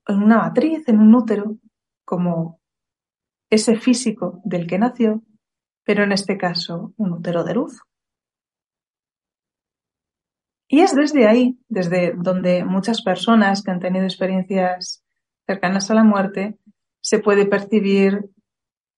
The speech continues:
a uno mismo, pues, tumbado en la cama, donde esté, eh, en esa operación que le estuvieran haciendo, en ese accidente que hayan tenido, en lo que haya pasado, ¿no?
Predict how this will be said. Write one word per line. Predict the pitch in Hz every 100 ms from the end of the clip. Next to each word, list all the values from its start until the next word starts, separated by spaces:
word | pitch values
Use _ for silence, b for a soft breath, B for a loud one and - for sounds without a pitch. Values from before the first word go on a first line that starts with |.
| _ _
a | 180 185
uno | 190 180
mismo, | 185 180 180 185 180 180
pues, | 170 -
tumbado | - 160 156 160
en |
la | 156
cama, | 165 269 285 269 254
donde | 220 170 -
esté, | - 254 262 240 247 - b b b
eh, | - - 165 - -
en |
esa | 190 202
operación | 180 190 175 208 202
que | 190
le | 180
estuvieran | - 180 175 170
haciendo, | - 247 269 262 240 233 226
en | 196
ese | 185 -
accidente | 208 196 190 190
que | 185
hayan | 180 175
tenido, | 180 208 226 208 214
en | 196 190
lo | 190 190
que | 208
haya | 196
pasado, | 180 170 - - -
¿no? | 165 285